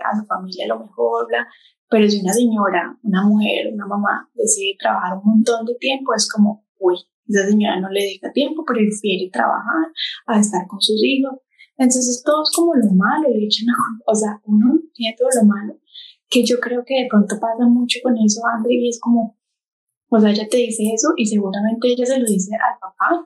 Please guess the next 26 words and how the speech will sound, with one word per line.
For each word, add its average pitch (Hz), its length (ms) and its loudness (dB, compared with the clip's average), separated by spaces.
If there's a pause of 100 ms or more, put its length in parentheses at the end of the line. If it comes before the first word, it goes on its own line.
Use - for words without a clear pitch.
(1000)
y 202 180 4
el 185 100 0
papá 175 220 -2 (100)
va 185 60 0
a 202 40 0
decir 220 280 0
como, 226 280 -2 (420)
pues 214 200 2
no 185 180 -2
piensa 196 300 -2
nada 262 260 2
malo, 269 240 2
no 196 100 0
va 185 80 2
a - 20 -2
decir 196 180 -4
como, - 280 -6
"Oh, 196 640 -6
es 208 240 0
mi 185 160 -2
culpa, - 600 -4 (160)
que 214 120 0
yo 208 160 0
no... 208 160 -8
Me - 100 -18
educo". - 280 -6